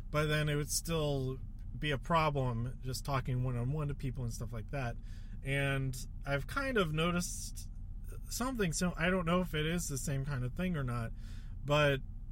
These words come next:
<clears throat> I feel like my voice is a lot more hoarse and, um, strained and stuff like that if I'm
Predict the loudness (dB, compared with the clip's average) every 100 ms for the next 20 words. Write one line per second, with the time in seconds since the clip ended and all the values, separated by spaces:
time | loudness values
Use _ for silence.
0 | -8 -6 0 2 2 -2 -6 -8 -2 -2
1 | 2 4 6 4 4 4 6 6 4 0
2 | -6 -8 -6 -4 2 4 6 4 0 0
3 | 2 2 4 2 2 2 2 4 4 2
4 | 0 -2 -4 -6 -6 -6 -6 -6 -6 -6
5 | -4 -2 0 0 0 0 -2 -4 -4 -2
6 | 0 0 0 0 -2 -4 -6 -8 -6 -4
7 | 0 2 2 2 0 0 0 0 2 4
8 | 4 4 0 -2 0 0 0